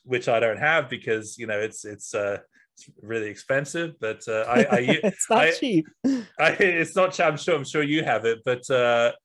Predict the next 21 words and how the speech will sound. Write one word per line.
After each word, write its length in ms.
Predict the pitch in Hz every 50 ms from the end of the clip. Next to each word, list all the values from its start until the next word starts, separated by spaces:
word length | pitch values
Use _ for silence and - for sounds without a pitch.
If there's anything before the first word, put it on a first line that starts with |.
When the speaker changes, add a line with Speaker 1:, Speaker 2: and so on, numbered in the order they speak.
| _ _ _ _ _ _
Speaker 1:
I, 180 | - 139 151 156
I, 160 | 147 147 156 156 156
I 140 | 143 147 151
used 320 | 151 151 180 - - -
to 100 | - 131
have 260 | 131 123 117 113 107
that, 280 | 110 110 113 123 131 127
and 80 | 131 139
I 140 | 131 139 160
don't 100 | 202 196
know, 140 | 185 185 165
I 80 | 139 -
don't 140 | 180 190 175 175
know, 160 | 180 175 147
like, 200 | 127 123 131 127 123
like, 180 | 135 135 131
some 180 | - - 165 180
of 60 | 170
my 180 | 165 160 156 156
old, 400 | 143 143 151 151 147 143 123 127
uh, 240 | 135 131 127 123